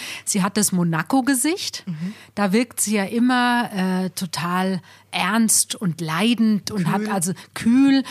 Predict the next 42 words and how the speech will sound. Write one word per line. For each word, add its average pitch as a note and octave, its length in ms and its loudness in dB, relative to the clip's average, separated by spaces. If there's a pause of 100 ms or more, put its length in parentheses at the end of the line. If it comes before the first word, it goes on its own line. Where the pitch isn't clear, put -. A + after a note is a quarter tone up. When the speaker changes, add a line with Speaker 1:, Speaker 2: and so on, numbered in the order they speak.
(100)
Speaker 1:
unnahbar, A#3 800 2 (180)
aber F#3+ 160 2
sehr A#3+ 160 2
leidend. G#3+ 500 2
Also F#3 220 -4 (100)
das G#3 180 -2
Gesicht, G#3 420 0
die A3+ 40 2
Mimik A3+ 380 4
ist - 200 -2
katastrophal, F#3+ 680 0
wenn E3+ 80 2
man F#3 140 2
sie G#3+ 80 0
in A#3+ 60 4
Monaco A#3+ 380 0
sieht. D3+ 220 -2
Und F#3 160 -4
kaum D4 340 0
verlässt A#3+ 540 0
sie F#3+ 160 0
Monaco, E3+ 640 0 (460)
ähm, G3+ 280 2
jetzt G#3 300 0
wie G#3+ 140 4
jetzt G#3+ 200 0
auch G3 200 2
die G#3 120 -4
aktuellen F3 380 0
Fotos, A#3+ 360 0
die A3 120 -2
wir G3+ 160 2
gesehen G3 320 0
haben, A3 80 2
da G3 80 0
ist G3 140 0
sie G#3 80 -2
ja F#3 80 0
in F3+ 60 0
Südafrika A3+ 800 0
und, G3+ 200 -2
äh, F3+ 320 -2